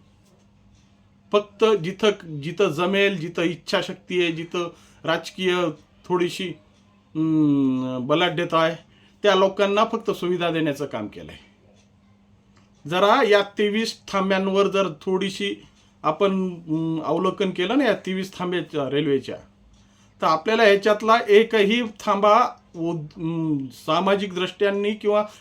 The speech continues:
या जिल्ह्याच्या इतिहा-, अं, जिल्ह्याच्या विकासासाठी थांबणारा थांबा नाहीये. हा थांबा जर वि-, त्या हिशोबाने, त्या मूल्यमापनाने किंवा त्या दूरदृष्टीने जर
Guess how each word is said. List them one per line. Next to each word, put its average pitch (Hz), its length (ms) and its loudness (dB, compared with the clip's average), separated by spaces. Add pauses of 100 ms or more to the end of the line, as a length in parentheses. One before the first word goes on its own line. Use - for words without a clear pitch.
(340)
या 185 140 0
जिल्ह्याच्या 190 540 2 (140)
इतिहा-, 196 380 2
अं, 160 960 0
जिल्ह्याच्या 196 520 2 (340)
विकासासाठी 214 800 2 (340)
थांबणारा 202 540 4
थांबा 214 240 2
नाहीये. 240 400 2 (2250)
हा 202 320 6
थांबा 202 440 6 (120)
जर 202 160 6
वि-, 190 320 -8 (100)
त्या 202 140 6
हिशोबाने, 196 840 0 (200)
त्या 185 200 2
मूल्यमापनाने 170 1600 -2
किंवा 190 280 -4
त्या 180 260 -4
दूरदृष्टीने 180 720 -4
जर 180 180 -6